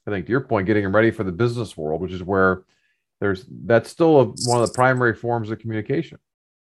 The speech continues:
Again, when you come in, you know, when, when you, if you, if you get hired by a new company, they're gonna get you a, a phone number and they're gonna get you an email address, right? Usually that's what <laughs> the first couple things that they start, so that you can make sure that you're able to communicate. So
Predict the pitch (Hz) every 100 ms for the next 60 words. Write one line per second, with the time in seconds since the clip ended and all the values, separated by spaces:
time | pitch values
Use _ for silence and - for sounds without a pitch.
0 | _ _ _ _ - 131 117 117 139 143
1 | 135 127 120 113 120 120 117 110 107 101
2 | 107 113 104 104 110 107 143 139 127 123
3 | 127 139 139 98 101 113 _ _ _ -
4 | 113 113 131 127 110 104 104 - 107 -
5 | 127 135 143 143 170 131 113 110 123 117
6 | 127 113 87 73 - - - 92 110 _
7 | _ _ _ _ _ - 113 117 110 127
8 | 107 - - - _ - 160 139 131 139
9 | 127 120 - 110 - - - 101 - -
10 | - 117 127 123 131 131 131 123 135 113
11 | 110 117 110 110 104 87 78 80 - 104
12 | 98 95